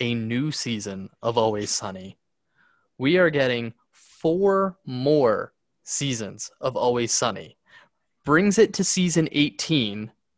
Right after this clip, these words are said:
which would be four seasons longer than the live action T V record holder. Do you know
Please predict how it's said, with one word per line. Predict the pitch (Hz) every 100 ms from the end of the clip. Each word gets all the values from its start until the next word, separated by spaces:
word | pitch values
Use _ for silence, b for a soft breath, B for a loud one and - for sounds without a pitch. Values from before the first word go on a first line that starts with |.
| _ _
which | 135 -
would | 139 131
be | 127 120 - _
four | _ - - 165 190 202
seasons | - 180 170 160 175 147
longer | 135 123 117 107 104 - b b b _
than | 135 123
the | 117
live | 110 117 127 165 147
action | - 127 120 - 127 120
T | - 131 120
V | 120 117 117
record | 110 104 107 98 104 -
holder. | - 95 69 - _ _ _ _ _
Do | -
you | 151 175 175 170
know | 160 143 135 104 69 -